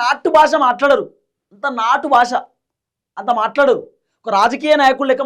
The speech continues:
మాట్లాడరు. స్టేచర్ ఉండాలి నాయకుడికి మాట్లాడడానికి కూడా. ఒక మాట్లాడే మాటలు ఒక స్టేచర్ తగ్గట్టు మాట్లాడాలి, అట్లా ఇష్టం ఉన్నట్టు మాట్లాడడం కాదు. సరే, ఈ ఒక్కదానితో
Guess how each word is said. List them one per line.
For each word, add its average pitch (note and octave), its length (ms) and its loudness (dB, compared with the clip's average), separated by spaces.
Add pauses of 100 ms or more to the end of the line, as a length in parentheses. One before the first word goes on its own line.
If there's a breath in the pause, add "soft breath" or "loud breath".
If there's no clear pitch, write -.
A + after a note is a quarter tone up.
మాట్లాడరు. A3 400 -4
స్టేచర్ D4 460 4
ఉండాలి C4 220 2 (100)
నాయకుడికి A3+ 380 -6 (120)
మాట్లాడడానికి A3 520 -4
కూడా. E3 120 -14 (680)
ఒక F3+ 100 -6 (140)
మాట్లాడే D4 340 4 (100)
మాటలు B3 320 4 (420)
ఒక F#3+ 140 -4
స్టేచర్ D4 500 2
తగ్గట్టు C#4 300 -2
మాట్లాడాలి, B3 360 0
అట్లా G#3+ 180 -8
ఇష్టం C#4 220 -6
ఉన్నట్టు D4 220 0
మాట్లాడడం B3 400 -2
కాదు. F#3 180 -2 (640)
సరే, C#4+ 160 4 (600)
ఈ A#3+ 100 -10
ఒక్కదానితో D#4+ 400 2